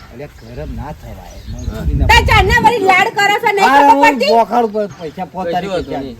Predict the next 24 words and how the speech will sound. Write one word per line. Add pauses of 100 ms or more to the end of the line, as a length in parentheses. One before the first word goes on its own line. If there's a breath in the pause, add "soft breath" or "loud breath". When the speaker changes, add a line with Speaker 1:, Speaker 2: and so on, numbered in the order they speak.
(120)
Speaker 2:
અમારે
બહુ
રૂપિયા
માં
આવે
એટલે
અમને
કોઈ (520)
Speaker 1:
નહીં,
Speaker 2:
દાદાગીરી
ના
ગોડાજી?
Speaker 1:
નહીં,
દાદાગીરી
નહીં
કરતા.
Speaker 2:
મજૂરી
કરી
છે,
કારી
મજૂરી
કરી
છે,
રાવતાએ